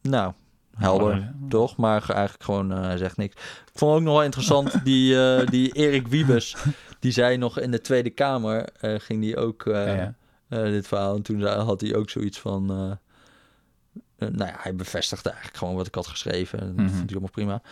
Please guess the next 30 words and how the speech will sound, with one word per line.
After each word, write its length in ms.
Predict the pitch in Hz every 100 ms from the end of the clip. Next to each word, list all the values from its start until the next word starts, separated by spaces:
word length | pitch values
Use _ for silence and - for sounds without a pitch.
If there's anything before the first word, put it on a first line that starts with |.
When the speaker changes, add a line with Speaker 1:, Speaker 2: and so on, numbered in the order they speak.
| - - -
Speaker 1:
Maar, 260 | 117 110 110
eh, 60 | 123
toen 120 | 120
zei 140 | 120 120
hij 100 | 117
op 60 |
het 80 | -
einde, 200 | 117 110
"Nou, 260 | 127 107 90
zou 380 | - - 123 107
het 100 | -
dan 160 | 98
nu, 320 | 101 101 95 92
eh, 220 | 92 92 90
nog 240 | 104 139 165
zo 160 | 170
doen?" 320 | 135 131 131 131 _ _ _ - _ _
Nee, 280 | - 202 101 _ _
nee, 280 | - 190 - _ -
dat 120 | 151
denk 160 | 110 92
ik 80 |
niet. 300 | 92 90 - -
Nee, 260 | 156 120 _
nee. 260 | 113 107 110 _ - - -
Eh, 280 | 135 127 117
de 100 | 113
informatie 500 | 113 120 110 104 98
aan 60 |
de 120 | 92